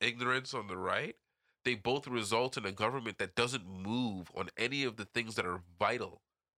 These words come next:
to the survival of this country.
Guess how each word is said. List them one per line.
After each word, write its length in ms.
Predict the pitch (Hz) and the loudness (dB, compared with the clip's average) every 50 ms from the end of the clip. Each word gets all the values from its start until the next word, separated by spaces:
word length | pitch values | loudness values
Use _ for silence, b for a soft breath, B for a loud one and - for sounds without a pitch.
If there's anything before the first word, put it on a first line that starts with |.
| _ _ _ _ _ _ _ _ _ _ _ _ _ _ - | _ _ _ _ _ _ _ _ _ _ _ _ _ _ -2
to 100 | - 120 | 0 0
the 80 | 110 | 0
survival 680 | 98 - 101 87 90 95 101 107 110 107 101 95 90 90 | 2 0 -2 2 4 4 6 6 4 2 0 -2 -4 -4
of 140 | 87 87 92 | -4 -6 -6
this 140 | 87 - | -8 -8
country. 500 | - - 98 107 113 - - - - - | -4 -6 -6 -6 -6 -8 -10 -10 -14 -16